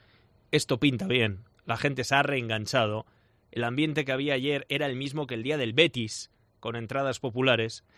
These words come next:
La gente ha vuelto al, al Huesca, se ha reconciliado definitivamente con este Huesca,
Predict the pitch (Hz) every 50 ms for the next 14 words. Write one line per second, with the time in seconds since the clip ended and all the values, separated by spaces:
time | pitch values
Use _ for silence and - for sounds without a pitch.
0 | - _ _ _ _ _ _ _ _ _ _ _ _ _ _ _ _ _ _ _
1 | _ _ _ _ _ _ _ _ _ _ _ - 123 117 - 147 135 139 135 120
2 | 123 123 113 - 123 113 113 110 107 107 104 104 104 98 95 90 95 98 - -
3 | 120 110 98 95 95 92 - 113 - - 156 156 151 156 165 180 160 - 175 165
4 | 151 143 113 - 135 127 131 143 143 135 113 98 92 92 98 101 - 117 110 110
5 | 107 123 127 123 123 120 120 123 113 127 117 - 113 113 117 - - 120 107 107
6 | 104 - - - 95 90